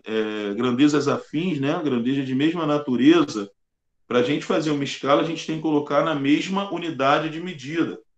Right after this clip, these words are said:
Então, assim, o do olho humano está em centímetros. O do diâmetro da lente tá em metros.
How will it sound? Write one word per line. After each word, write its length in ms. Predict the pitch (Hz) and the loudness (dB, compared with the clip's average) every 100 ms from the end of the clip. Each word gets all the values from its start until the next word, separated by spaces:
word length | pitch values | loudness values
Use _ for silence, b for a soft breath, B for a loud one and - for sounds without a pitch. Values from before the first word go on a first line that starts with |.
| _ _ _ _ _ - | _ _ _ _ _ -14
Então, 180 | 170 | -8
assim, 460 | 202 196 156 113 98 _ - | -6 -4 -2 -2 -6 _ -6
o 120 | 135 | -2
do 120 | 139 147 | 6 8
olho 300 | 175 202 160 | 10 8 6
humano 600 | 139 160 190 139 98 98 - | 0 -2 -2 -2 -4 -10 -14
está 640 | 120 - 127 131 147 165 | -12 -8 -2 2 2 0
em 120 | 160 | -6
centímetros. 1080 | 160 - 202 196 - 180 160 113 - - - _ _ _ _ _ _ _ _ _ _ _ _ _ _ _ _ _ _ _ _ _ _ _ _ _ _ _ _ _ _ _ _ _ _ - | -6 -4 -4 -4 -6 -4 -2 -4 -6 -20 -20 _ _ _ _ _ _ _ _ _ _ _ _ _ _ _ _ _ _ _ _ _ _ _ _ _ _ _ _ _ _ _ _ _ _ -12
O 140 | 131 | -6
do 160 | 143 156 | -4 -4
diâmetro 720 | 147 147 156 190 185 165 147 | 0 2 2 0 -4 -4 0
da 100 | 139 | 0
lente 480 | 120 151 185 156 123 | 2 0 0 -4 -6
tá 180 | 139 | -4
em 80 | 160 | -2
metros. 720 | 165 147 151 143 98 90 - | 0 2 2 0 -8 -16 -20